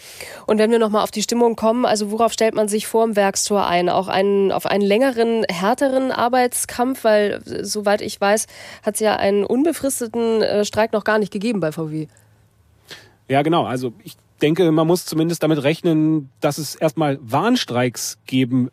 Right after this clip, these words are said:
Speaker 2: wird. Da muss man sich darauf einstellen, die Belegschaft sei bereit, jeden Weg mit uns als I G Metall und als Betriebsrat zu gehen, hatten die Arbeitnehmer heute auch noch mal,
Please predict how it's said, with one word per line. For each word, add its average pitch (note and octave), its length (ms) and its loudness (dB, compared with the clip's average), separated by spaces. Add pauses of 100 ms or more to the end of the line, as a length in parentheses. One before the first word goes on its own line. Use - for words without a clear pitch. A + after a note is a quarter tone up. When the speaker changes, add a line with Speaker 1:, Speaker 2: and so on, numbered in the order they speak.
Speaker 2:
wird. C3+ 560 0
Da C#3+ 80 0
muss D#3+ 160 0
man D#3+ 100 2
sich D#3 120 -2
darauf C3+ 200 -2
einstellen, F3 1080 0
die C#3+ 80 -2
Belegschaft C#3+ 500 0
sei B2 220 -2
bereit, C3 460 -2
jeden C3+ 340 -2
Weg E3 200 2
mit E3 140 -2
uns C3+ 300 -2 (360)
als C#3 280 -2
I E3 80 0
G D#3+ 100 2
Metall C3+ 340 0
und C#3 120 -4
als A#2+ 160 -8
Betriebsrat B2+ 640 -6
zu B2+ 140 -6
gehen, D3+ 800 0 (120)
hatten D#3+ 380 -4
die E3+ 400 -4
Arbeitnehmer E3 580 0
heute F3 220 0
auch D#3 60 0
noch E3 100 0
mal, E3 240 2